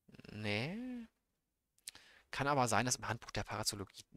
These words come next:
hier und da ein paar Bandengegner noch mit dabei waren. Na gut.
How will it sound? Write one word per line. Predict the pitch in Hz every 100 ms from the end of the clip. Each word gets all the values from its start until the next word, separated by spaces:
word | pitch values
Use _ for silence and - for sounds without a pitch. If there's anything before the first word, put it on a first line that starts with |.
| -
hier | - 107
und | 95
da | 73
ein | 110
paar | -
Bandengegner | - 80 - - -
noch | - -
mit | 92 - - _ _ _ _ _ -
dabei | - - - -
waren. | - - _ - - - - - - - -
Na | 117 131 208
gut. | - - -